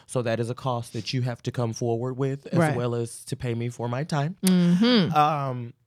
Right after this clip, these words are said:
Speaker 1: <clears throat> but the ideal person, I would say, is the, the person, of course, who has a coin, somebody who doesn't necessarily have the time because they're so busy
Speaker 2: Right.
Speaker 1: focusing on the craft.
Speaker 2: Right.
Speaker 1: If
Speaker 2: I
Speaker 1: that
Speaker 2: like
Speaker 1: makes
Speaker 2: that.
Speaker 1: sense.
Speaker 2: That makes absolute sense.
Speaker 1: So,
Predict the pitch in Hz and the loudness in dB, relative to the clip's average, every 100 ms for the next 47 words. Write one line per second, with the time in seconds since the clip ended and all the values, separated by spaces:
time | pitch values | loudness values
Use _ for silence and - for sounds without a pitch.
0 | _ - - 139 143 - _ _ _ _ | _ -8 -6 -6 -6 -10 _ _ _ _
1 | _ _ _ - 127 123 143 - 127 131 | _ _ _ -14 -4 0 0 0 -2 2
2 | 143 160 156 143 143 135 117 127 131 - | 2 4 2 4 2 0 -4 -6 -6 -6
3 | 123 117 - - 107 110 101 110 104 120 | -6 -8 -10 -16 -10 -8 -8 -12 -12 -12
4 | 120 104 - 117 127 120 113 - 127 117 | -10 -12 -10 -10 -6 -6 -6 -6 -6 -6
5 | - 147 151 135 127 120 113 104 _ _ | -6 -6 -4 -4 -4 -6 -8 -12 _ _
6 | _ _ _ _ _ 113 117 120 - - | _ _ _ _ _ -8 -6 -6 -8 -6
7 | 123 117 110 123 117 104 - 127 131 117 | -4 -4 -4 -6 -6 -8 -10 -6 -4 -4
8 | 107 107 127 110 107 98 120 101 117 120 | -8 -10 -8 -8 -8 -6 -6 -4 -2 -2
9 | 107 113 104 175 160 151 123 - 120 117 | -2 -4 -2 2 2 0 -4 -4 -6 -8
10 | 107 98 92 - 123 - - - - 185 | -10 -12 -14 -8 -6 -6 -10 -14 0 2
11 | 135 - _ 113 - 170 175 101 131 110 | 0 -4 _ -8 -2 0 0 0 -4 -6
12 | - 151 151 160 151 - 139 135 - - | -2 2 2 2 0 -2 -4 -4 -8 -10
13 | - - 156 135 120 113 104 90 | -12 -4 2 2 2 -2 -6 -10